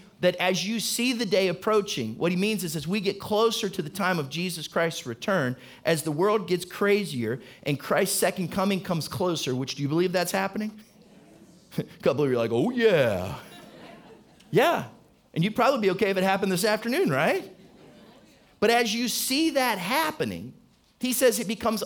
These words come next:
all the more important that you don't neglect coming together. Why? Because there's strength when we are together as the church.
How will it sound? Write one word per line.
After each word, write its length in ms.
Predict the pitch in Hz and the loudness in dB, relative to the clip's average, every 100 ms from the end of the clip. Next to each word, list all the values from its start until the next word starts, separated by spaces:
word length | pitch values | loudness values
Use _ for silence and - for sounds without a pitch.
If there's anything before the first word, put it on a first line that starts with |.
| - | -2
all 260 | 202 269 | 4 4
the 120 | 269 254 | 4 2
more 300 | 233 233 226 | 2 2 2
important 640 | 214 - 285 277 185 165 - - _ _ _ - | -2 -2 0 0 -4 -6 -10 -20 _ _ _ -2
that 220 | 208 - | -2 0
you 80 | 247 | 0
don't 220 | 254 208 | 0 0
neglect 440 | 202 196 262 262 | 0 2 2 2
coming 360 | - 233 226 226 | -4 -2 -2 -2
together. 520 | 208 240 247 196 - - - _ _ _ _ | 0 0 0 -2 -6 -12 -20 _ _ _ _
Why? 380 | 175 233 269 185 - - | -2 2 2 0 -4 -6
Because 360 | 202 226 190 | -2 0 0
there's 240 | 180 190 - | 0 0 0
strength 920 | - - 214 247 262 233 - - - _ _ _ _ _ - | -2 -2 -2 2 2 0 -6 -18 -20 _ _ _ _ _ -2
when 280 | 208 220 | 2 2
we 200 | 214 226 | 2 2
are 160 | 220 226 | 4 4
together 760 | 202 180 220 220 143 143 170 - _ _ _ _ - | 2 2 2 2 0 -2 -4 -10 _ _ _ _ -4
as 260 | 170 185 | -2 0
the 80 | 185 | -2
church. 640 | 202 240 233 190 - - | -4 2 2 2 -8 -14